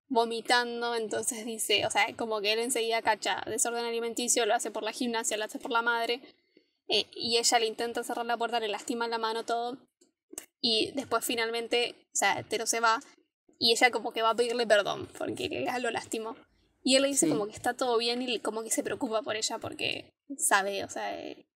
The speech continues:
Speaker 1: como que entiende que es un problema lo que está pasando a la nena y como que hay que cuidarla, ¿no? Es que no, no le va
Speaker 2: Y a
Speaker 1: a
Speaker 2: todo
Speaker 1: decir nada
Speaker 2: esto,
Speaker 1: por la mano.
Speaker 2: él ve a la piba, a la otra, o sea, ve a Ali y
Speaker 1: Sí,
Speaker 2: es como
Speaker 1: pero él no
Speaker 2: re
Speaker 1: sabe,
Speaker 2: en una.
Speaker 1: Ali.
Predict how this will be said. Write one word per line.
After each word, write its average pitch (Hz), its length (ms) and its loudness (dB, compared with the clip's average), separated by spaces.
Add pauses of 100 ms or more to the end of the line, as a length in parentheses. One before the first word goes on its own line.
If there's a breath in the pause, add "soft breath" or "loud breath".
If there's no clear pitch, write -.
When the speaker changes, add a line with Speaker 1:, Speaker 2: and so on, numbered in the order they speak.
(300)
Speaker 1:
como 214 160 -2
que 196 80 2
entiende 240 420 2
que 226 60 -2
es - 80 0
un 254 100 4
problema 226 400 2
lo 220 100 2
que - 60 -12
está 233 160 -2
pasando 233 300 -2
a - 20 4
la 220 80 4
nena 226 260 2
y 226 60 -2
como 202 220 -6
que 214 80 -4
hay 269 80 -2
que 226 120 -2
cuidarla, 214 460 4
¿no? - 100 -4
Es - 120 -8
que - 280 -6
no, 226 320 -6
no 240 100 -2
le 240 120 0
va 233 60 6
Speaker 2:
Y 233 40 12
a 220 100 10
Speaker 1:
a 214 40 2
Speaker 2:
todo 226 160 10
Speaker 1:
decir 220 160 10
nada 226 160 2
Speaker 2:
esto, 165 120 4
Speaker 1:
por 165 100 4
la 214 100 0
mano. 208 240 0 (720)
Speaker 2:
él 196 580 8 (300)
ve 190 600 8
a 170 100 4
la 147 380 4
piba, 170 480 8
a - 200 0
la 143 260 0
otra, 160 580 2
o - 60 -4
sea, 147 200 4
ve 156 140 8
a 160 160 8
Ali 175 220 8 (180)
y 127 320 -2 (960 soft breath)
Speaker 1:
Sí, - 200 4
Speaker 2:
es 202 200 6
como 196 220 8
Speaker 1:
pero 302 320 8
él 247 140 4
no 233 100 4
Speaker 2:
re 185 80 10
Speaker 1:
sabe, 202 180 10
Speaker 2:
en 226 80 12
una. 175 160 10
Speaker 1:
Ali. 214 160 2